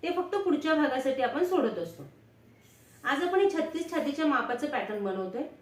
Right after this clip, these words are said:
खालच्या बाजूकडनं आपण हे सव्वा इंच अंतर सोडणार आहोत. खालच्या बाजूला ब्लाऊज तरंगल्यासारखा, उचकल्यासारखा होऊ नये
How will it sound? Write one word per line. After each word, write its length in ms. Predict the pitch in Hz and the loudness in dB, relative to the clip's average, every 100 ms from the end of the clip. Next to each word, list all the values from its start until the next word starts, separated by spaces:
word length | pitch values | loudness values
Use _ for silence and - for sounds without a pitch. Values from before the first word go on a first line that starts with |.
| - _ - - - _ _ _ _ _ _ _ - 294 | -20 _ -20 -20 -20 _ _ _ _ _ _ _ -8 0
खालच्या 300 | 302 311 381 | 0 2 2
बाजूकडनं 460 | 359 359 359 349 | 4 4 2 2
आपण 200 | 320 320 | 2 4
हे 80 | 349 | 4
सव्वा 340 | 370 302 311 | 4 2 4
इंच 200 | 339 294 | 2 2
अंतर 360 | 311 247 220 240 | 2 0 -2 -2
सोडणार 360 | 233 185 185 156 | 0 0 -2 -8
आहोत. 200 | 160 - - - - - - - - - - - | -10 -16 -20 -20 -20 -20 -20 -20 -20 -20 -20 0
खालच्या 300 | 294 285 359 | 2 4 2
बाजूला 280 | 359 359 359 | 0 0 0
ब्लाऊज 300 | 311 285 311 - | 2 2 2 0
तरंगल्यासारखा, 680 | 277 285 302 311 311 - 294 | 0 2 0 0 2 4 4
उचकल्यासारखा 760 | 277 302 285 302 320 320 302 | 4 4 4 2 2 2 2
होऊ 320 | 311 311 349 311 | 2 2 2 0
नये 180 | 220 | -2